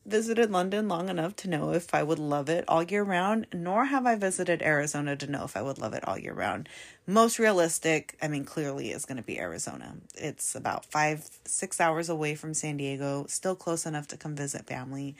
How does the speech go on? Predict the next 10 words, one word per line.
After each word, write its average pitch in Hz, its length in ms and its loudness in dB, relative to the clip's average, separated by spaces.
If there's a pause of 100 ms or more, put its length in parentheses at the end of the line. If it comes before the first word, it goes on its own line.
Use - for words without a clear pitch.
(440)
but 170 340 8 (760)
I 156 200 4
feel 156 360 2
like 147 480 0 (480)
I 143 280 4
could 147 220 -4
be 147 160 -2
financially 147 680 -2
free 311 220 2
there. - 280 -4